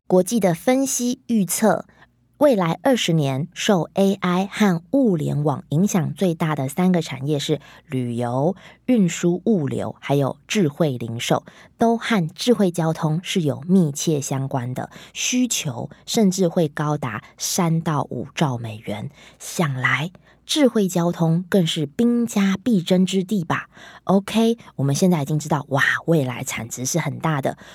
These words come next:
我们也早就知道永续很重要，我们更知道净零碳排必须在二零五零达成。但是，我们回到现实。各位哈帕的听众，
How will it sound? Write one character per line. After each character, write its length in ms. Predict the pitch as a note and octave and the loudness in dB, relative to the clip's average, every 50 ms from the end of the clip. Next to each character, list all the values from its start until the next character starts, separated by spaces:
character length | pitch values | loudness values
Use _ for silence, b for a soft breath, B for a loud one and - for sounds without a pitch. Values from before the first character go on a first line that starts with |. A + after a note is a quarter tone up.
| B B B | B B B
我 140 | E3 E3 E3+ | 2 4 4
们 100 | F#3 A3+ | 4 4
也 160 | C#4 D#4+ D#4+ | 2 0 0
早 240 | - - D3 B2+ C3 | -2 -4 -4 -2 0
就 140 | F3 F3 | 0 0
知 160 | E3+ - E3 D#3+ | 0 -2 -2 0
道 180 | F3 D3 B B B B B _ | 0 0 B B B B B _
永 280 | D#3+ D#3+ C#3+ A#2+ A#2 | 0 2 2 0 -2
续 280 | B2 - - F3 D#3 C3+ | -4 -2 -2 0 0 -2
很 240 | - - A#2+ G#2 G#2 | -2 -6 -8 -6 -4
重 240 | - C3 A#2+ A#2 | -4 -4 -4 -4
要， 200 | A#2 B2 A2+ - B B B B B | -4 -4 -6 -6 B B B B B
我 80 | D3 | 0
们 220 | D3 D#3 D#3 D#3+ - - _ | 2 2 2 0 -2 -4 _
更 240 | - D#4 C4 G3 E3 | 2 2 4 4 2
知 220 | - - D#3 D3+ | 0 -2 -2 -2
道 200 | D#3 D3+ B2+ B B B B _ | -2 -2 -4 B B B B _
净 280 | - - D4 B3+ G#3 F3 | -4 0 2 4 4 4
零 200 | D3+ C#3 C#3+ D#3 | 2 0 -2 -2
碳 240 | - F#3 F3+ D3+ | 0 0 0 0
排 200 | D3 - C#3+ A#2+ | 0 -2 -6 -6
必 200 | A#2+ - - E3 | -6 -4 -4 -4
须 200 | D3 - - D3+ | -4 -4 -4 -6
在 260 | D3 - E3 C#3 C#3 - | -4 -2 -2 -4 -2 -2
二 120 | - A#3+ A3+ | 0 0 2
零 220 | F3+ C#3+ C3+ C3+ - | 2 0 0 -2 -4
五 160 | - C3+ B2+ - | -4 -6 -6 -6
零 180 | A#2+ A#2+ B2+ | -4 -6 -6
达 220 | C3+ - A#2 A#2+ C3+ | -6 -6 -6 -6 -6
成。 300 | - - - A2+ B2 C#3 B B B B B B _ _ | -4 -4 -4 -4 -4 -8 B B B B B B _ _
但 280 | A#3+ G3+ D#3 B2 A#2 | -2 -2 -2 -2 -4
是， 380 | - - - - - E3+ - - _ _ _ _ _ | -4 -4 -2 -2 -2 -4 -6 -8 _ _ _ _ _
我 120 | - - - | -8 -6 -4
们 100 | B2 A#2+ | -4 -6
回 200 | - - A2 - | -4 -4 -4 -2
到 120 | C3+ B2+ | -2 -4
现 280 | B2 - - C3 G#2+ G2+ | -2 -2 -2 -2 -2 -2
实。 320 | - - - - G1+ - - _ B B B B B B B B B B _ | -4 -4 -6 -6 -10 -14 -16 _ B B B B B B B B B B _
各 120 | - B3+ | 2 2
位 120 | C4+ C4 B3+ | 4 4 2
哈 160 | A3+ B3 B3+ | 2 0 0
帕 120 | B3 B3+ | 0 2
的 80 | A#3 A#3 | 0 0
听 200 | G#3 A3 A3 A3 | 0 2 2 2
众， 240 | A#3+ A#3+ A3+ G#3 | 4 2 2 0